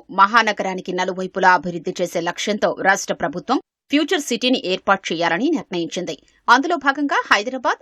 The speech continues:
శ్రీశైలం ప్రధాన రహదారిపై కందుకూరు సమీపంలో నాలుగో నగరాన్ని నిర్మిస్తోంది. ఇప్పటికే యంగ్ ఇండియా స్కిల్ యూనివర్సిటీ, అంతర్జాతీయ క్రీడా మైదానం ఏర్పాటుకు ప్రభుత్వం ప్రణాళిక సిద్ధం చేసింది.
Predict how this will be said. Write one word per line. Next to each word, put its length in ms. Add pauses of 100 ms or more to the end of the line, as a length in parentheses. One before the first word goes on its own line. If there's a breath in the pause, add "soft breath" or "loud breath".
(120)
శ్రీశైలం 580
ప్రధాన 300 (100)
రహదారిపై 460 (380 soft breath)
కందుకూరు 480
సమీపంలో 420 (160)
నాలుగో 380
నగరాన్ని 440
నిర్మిస్తోంది. 520 (400 soft breath)
ఇప్పటికే 320 (100)
యంగ్ 240
ఇండియా 320
స్కిల్ 280
యూనివర్సిటీ, 560 (400 soft breath)
అంతర్జాతీయ 600
క్రీడా 300
మైదానం 360 (120)
ఏర్పాటుకు 440 (140)
ప్రభుత్వం 500
ప్రణాళిక 380 (100)
సిద్ధం 300
చేసింది. 320